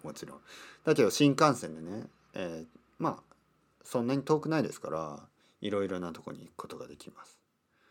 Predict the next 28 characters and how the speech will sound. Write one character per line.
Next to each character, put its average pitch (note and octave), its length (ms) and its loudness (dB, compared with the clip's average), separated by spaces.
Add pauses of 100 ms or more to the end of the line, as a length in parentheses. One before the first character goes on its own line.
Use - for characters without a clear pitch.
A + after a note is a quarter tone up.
(140)
ま A3 120 10
あ、 - 40 4
東 F#3+ 200 8
京 G#3 160 4
に F#3+ 160 2
住 F3 260 2
み F#3+ 120 4
な G3+ 180 2
が C3+ 120 2
ら、 C#3 320 4 (360)
え G2 260 -4
ー、 - 20 -4
週 C3 220 0 (120)
末 B2+ 100 -4
だ C3 80 2
け E3 120 4
そ G#2 140 2
う F#2 40 4
い - 20 2
う - 20 0
と E2+ 120 -8
こ E2+ 80 -6
ろ E2 60 -8
に D2 100 -10
行 C#2+ 80 -18
く - 100 -16
と - 80 -20
か、 - 140 -20